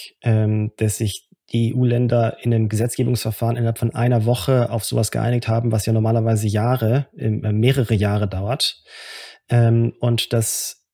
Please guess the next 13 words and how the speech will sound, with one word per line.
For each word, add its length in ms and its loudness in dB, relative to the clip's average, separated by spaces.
sich 560 -6
alle 420 2
E-U-Mitgliedsländer 880 0
darauf 580 -2
verständigt 680 -2
haben, 240 -2
Gas 300 -2
zu 100 -8
sparen. 420 -4
Auch 200 0
die 100 0
Länder, 280 4
die, 360 2